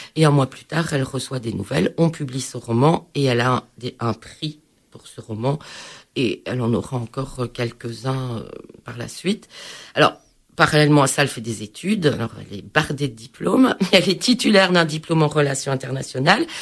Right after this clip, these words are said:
d'une maîtrise en genre et études féministes et d'un doctorat en sciences politiques et philosophie politique. À part les romans, elle écrit aussi des articles pour les journaux, pour des magazines en Europe et aux États-Unis, et des scripts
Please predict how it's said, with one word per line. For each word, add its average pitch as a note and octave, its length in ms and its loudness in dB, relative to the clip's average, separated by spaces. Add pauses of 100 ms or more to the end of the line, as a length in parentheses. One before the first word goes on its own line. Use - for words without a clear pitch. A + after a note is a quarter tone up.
(180)
d'une E3 200 4
maîtrise A3 600 6
en F3 120 4
genre E3+ 320 4
et D#3 100 6
études C#3+ 260 -8
féministes D3 720 2
et D3+ 80 2
d'un C3+ 180 2
doctorat E3 640 0
en D3+ 80 -2
sciences - 280 -6
politiques C3 560 -12 (360)
et D3+ 60 -2
philosophie D3 600 -2
politique. - 600 -14 (1080)
À F#3+ 80 4
part G3 200 4
les G3+ 100 4
romans, F3+ 480 4
elle F3 140 4
écrit E3+ 340 -2
aussi D#3+ 240 0
des D3 180 0
articles - 380 -8
pour - 160 -16
les B2+ 100 -4
journaux, G3+ 600 4
pour E3+ 240 -2
des D#3 100 4
magazines C#3+ 580 2
en C#3 80 4
Europe C3+ 380 0
et C3+ 60 -4
aux B2 40 0
États-Unis, C3 760 2
et F3 80 2
des D#3+ 120 2
scripts - 720 -4